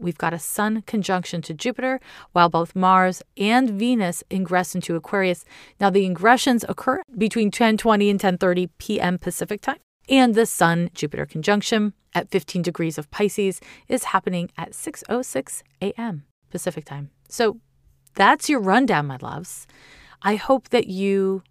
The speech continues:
take the time to care for yourself and others, and that you do the deep inner work that the astrology of this week requires.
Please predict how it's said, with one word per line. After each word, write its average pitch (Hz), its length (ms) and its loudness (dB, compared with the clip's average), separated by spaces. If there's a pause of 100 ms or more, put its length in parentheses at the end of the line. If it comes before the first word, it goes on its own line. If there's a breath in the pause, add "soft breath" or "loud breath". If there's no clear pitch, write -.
(220)
take - 260 -2
the 220 100 -6
time 196 400 -2 (400)
to 226 100 2
care 196 180 2
for 202 140 -4
yourself 208 640 -6 (100)
and 170 160 -6
others, 175 640 -6 (300)
and 208 260 0 (220)
that 208 180 0
you 208 160 -2
do 233 380 -2
the 196 140 4
deep 226 600 -4
inner 214 320 2
work 190 580 -4 (140)
that 180 160 0
the 190 100 0
astrology 220 500 0
of 165 160 -4
this 196 220 0
week 185 240 -2
requires. - 840 -10